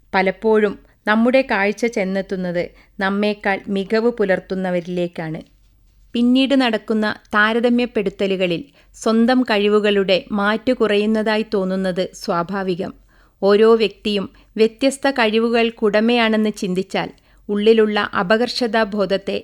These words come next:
ഒരു പരിധിവരെ മറികടക്കാം. പ്രതിസന്ധി ഘട്ടങ്ങളിൽ പരിഭ്രാന്തരാവാതെ സ്വയം തിരിച്ചറിഞ്ഞ് മുൻപ് ഇതുപോലുള്ള സാഹചര്യങ്ങൾ മറികടന്നതിനെക്കുറിച്ചാലോചിച്ച് മനസ്സിന് ധൈര്യം പകരാം.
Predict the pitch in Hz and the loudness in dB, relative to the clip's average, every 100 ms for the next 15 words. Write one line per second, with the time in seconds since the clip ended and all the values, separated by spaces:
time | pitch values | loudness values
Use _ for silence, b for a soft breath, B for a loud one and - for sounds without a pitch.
0 | - 202 226 220 190 190 208 208 196 - | -4 -2 -2 -2 -2 -2 -2 -2 -2 -4
1 | 202 185 185 185 175 - 156 - _ b | -6 -6 -4 -4 -6 -8 -10 -12 _ b
2 | b b _ - 233 262 302 294 277 247 | b b _ 0 2 2 2 2 2 0
3 | - 220 214 214 208 - 208 202 190 226 | 2 0 2 0 -2 -4 -2 -2 2 2
4 | 226 226 214 190 175 185 180 156 - b | 4 4 2 2 2 0 0 -4 -8 b
5 | b - 214 196 214 226 196 202 - 220 | b -4 0 2 2 0 -2 -4 -2 0
6 | 202 185 175 b b _ 233 254 262 277 | 0 -2 -6 b b _ 2 6 6 4
7 | 247 233 233 240 240 240 240 214 196 214 | 2 0 2 2 2 2 0 -2 -4 -2
8 | 196 208 196 196 - 208 196 214 226 226 | -2 0 0 -2 -4 -2 0 0 0 0
9 | 226 226 226 226 226 208 202 202 175 180 | 0 0 0 -2 -2 -4 -4 -4 -4 -2
10 | 196 202 - 175 - b b 190 190 196 | -2 -4 -6 -8 -8 b b -2 0 -2
11 | - 208 185 196 190 196 196 175 165 156 | -4 -4 -6 -6 -4 -4 -4 -4 -6 -8